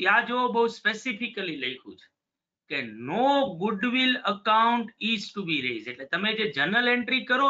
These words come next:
ને, ત્યાં ક્યાંય goodwill એવો word જ ન આવવો જોઈએ, કારણ કે goodwill આવશે તો પછી account બનાવવું પડશે, પણ goodwill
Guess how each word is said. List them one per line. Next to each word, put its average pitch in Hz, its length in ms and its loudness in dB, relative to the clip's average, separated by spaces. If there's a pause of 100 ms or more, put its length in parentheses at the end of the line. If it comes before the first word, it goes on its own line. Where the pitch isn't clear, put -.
(120)
ને, 160 80 -4 (520)
ત્યાં 220 360 2
ક્યાંય 240 280 0
goodwill 247 420 0 (260)
એવો 233 120 4 (140)
word 240 180 4 (120)
જ 208 100 -6
ન - 20 0 (140)
આવવો 127 260 2
જોઈએ, - 240 -20 (1000)
કારણ 143 180 -4
કે 160 40 -6 (100)
goodwill 220 400 2
આવશે 247 380 2 (340)
તો 196 220 -2
પછી 208 220 0
account 226 340 2
બનાવવું 226 440 2
પડશે, 190 300 -8 (440)
પણ 160 200 -4
goodwill 240 400 -2